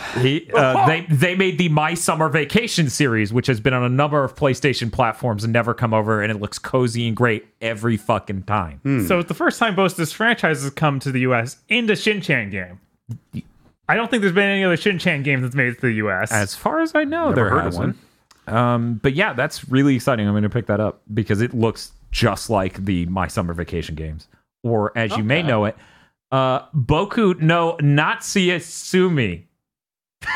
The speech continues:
Speaker 2: Now you got me.
Speaker 3: Bet-, between that and that Doraemon game, I'm like, "Jesus, would any more sixties and seventies
Speaker 1: Yeah.
Speaker 3: anime titles we're gonna get?" <laughs>
Speaker 1: Hell yeah, let's do it. They're like, "And we're gonna bring a Conan game over." And I'm like, "Yay."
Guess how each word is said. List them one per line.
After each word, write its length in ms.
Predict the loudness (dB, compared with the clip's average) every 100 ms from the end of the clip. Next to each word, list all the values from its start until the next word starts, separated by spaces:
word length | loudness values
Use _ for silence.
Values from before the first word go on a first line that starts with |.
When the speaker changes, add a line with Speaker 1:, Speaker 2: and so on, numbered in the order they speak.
| -4 -4 -8 -12 -4
Speaker 2:
Now 300 | -2 0 0
you 260 | 0 0 0
got 300 | 0 -2 -4
me. 320 | -6 -4 -6 -12 -20 _ _ _ -10
Speaker 3:
Bet-, 380 | -6 -4 -6 -2
between 320 | -2 0 2
that 120 | 2
and 100 | 2
that 240 | 0 0 0
Doraemon 600 | 0 2 0 0 -2 -2
game, 200 | -2 -2
I'm 100 | 0
like, 140 | 0
"Jesus, 400 | 0 0 0 -2
would 260 | -4 -4 -4
any 300 | -4 -2 2
more 280 | 2 2 0
sixties 400 | 0 -2 0 2
and 100 | 2
seventies 640 | 0 0 2 2 2 2 -6 -18 -16 -2
Speaker 1:
Yeah. 200 | 2 4
Speaker 3:
anime 340 | 2 2 0 0
titles 400 | 0 2 2 2
we're 100 | 2
gonna 160 | 2
get?" 200 | 2 0
<laughs> 180 | 0 0
Speaker 1:
Hell 260 | 2 2 2
yeah, 160 | 0
let's 260 | 2 0 0
do 300 | 2 2 2
it. 160 | 0 -4 -16 -20 -20 -20 -20 -20 _ _ 0
They're 140 | 2
like, 240 | 2 -2
"And 180 | -2 0
we're 100 | 0
gonna 160 | 0 0
bring 260 | 2 2
a 60 | 0
Conan 360 | 0 0 0 0
game 240 | 0 0
over." 260 | 0 2 2
And 80 |
I'm 80 | 2
like, 180 | 0 0
"Yay." 100 | 0